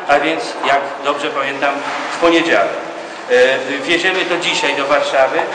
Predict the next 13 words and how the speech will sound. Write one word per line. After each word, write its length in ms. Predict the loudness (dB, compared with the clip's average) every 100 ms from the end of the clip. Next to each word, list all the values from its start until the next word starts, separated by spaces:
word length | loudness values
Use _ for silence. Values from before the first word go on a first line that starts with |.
| -6 -8 -10 -4
do 100 | -2
Ministerstwa 580 | 0 0 -2 -2 -2 -2
Kultury 380 | -4 -6 -4 -6
i 80 | -4
Dziedzictwa, 580 | -6 -6 -8 2 4 4 0 -6 -4 2
e, 260 | 2 4
Narodowego. 600 | 2 2 2 2 2 2
Dzisiaj 300 | -2 -2 -2 2
to, 100 | 2
e, 640 | 2 -2 -6 -6 -4 -4 -4
e, 40 |
składamy. 520 | -4 0 2 4 2 0
E, 640 | -6 -10 -12 -14 -12 0